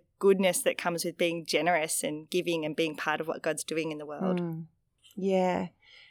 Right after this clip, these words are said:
Speaker 2: When we understand that we have a generous God who loves and cares for us, then we're free to enjoy the provision we have. But I think it's about learning to make choices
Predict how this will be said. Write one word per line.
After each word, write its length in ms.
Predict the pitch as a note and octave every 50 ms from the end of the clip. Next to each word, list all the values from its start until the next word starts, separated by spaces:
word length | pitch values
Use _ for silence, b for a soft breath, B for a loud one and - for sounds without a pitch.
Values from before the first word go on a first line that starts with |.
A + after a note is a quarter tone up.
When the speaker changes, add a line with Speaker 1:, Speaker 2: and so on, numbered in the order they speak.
| b b _
Speaker 2:
When 240 | - G#3 G3+ G3+
we 120 | G#3 G#3+ G#3
understand 580 | G#3 A3 A3 G#3+ G#3+ - - G3+ G3 G3 F#3
that 100 | F3+ -
we 60 | F#3 F#3
have 160 | F#3 E3+ F3+
a 40 | E3+
generous 460 | - F3 E3+ E3 E3+ E3+ E3+ E3 -
God 280 | - E3 D#3+ D#3+ E3
who 100 | E3+ F3
loves 340 | E3 D#3+ E3 E3 E3 D#3+ D#3
and 140 | F3 E3+ E3
cares 360 | - F3 E3 D#3 E3 E3 -
for 140 | - - -
us, 400 | - - A#3+ A#3 - - - - b b b b b b b b b b
then 180 | - F#3+ F#3 F#3
we're 160 | F3+ F3 F3
free 360 | E3 - - G3 G3 G3+ G#3+ G#3+
to 200 | - - G3+ F#3+
enjoy 380 | F#3+ F3+ E3 F3+ F3+ F3+ F3+
the 80 | F3 F#3
provision 540 | F3+ - F#3 E3+ F3 F#3+ F3+ F3+ F#3+ F#3 F#3
we 100 | F#3+ F#3
have. 400 | F#3 F#3+ G#3+ B3+ D#4+ G4 F#4 - - - - b b b b b b b b b b b _ _ _ _ _ _ _ _ -
But 120 | G3+ G3+
I 80 | G#3+ A3
think 200 | - D4 D4+ D#4+
it's 160 | D#4 - B3+
about 300 | A3+ A3 G#3+ - - E3+
learning 340 | G3 G3 G3 G3 G3 G3 F#3
to 140 | - G#3 F#3+
make 520 | F#3+ F3+ F3+ F3 F3 F3 - - - - _
choices 1040 | - - - - F#3+ G3 G3 G3+ G3 - - F3+ F3 F3+ F#3+ G3+ G3 - - -